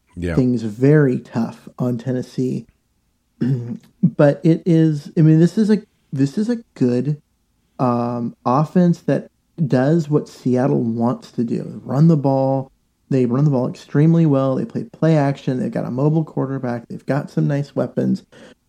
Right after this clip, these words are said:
Speaker 2: Uh, it's just gonna be, it's,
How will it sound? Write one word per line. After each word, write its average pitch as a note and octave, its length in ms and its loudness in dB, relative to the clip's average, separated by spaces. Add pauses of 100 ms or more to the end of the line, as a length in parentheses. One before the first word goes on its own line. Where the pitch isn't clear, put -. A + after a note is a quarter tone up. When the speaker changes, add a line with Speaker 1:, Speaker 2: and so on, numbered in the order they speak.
(120)
Speaker 2:
Uh, A2 380 -6 (1200)
it's - 160 2
just F3+ 300 4
gonna G3 180 2
be, E3 340 0
it's, - 240 -6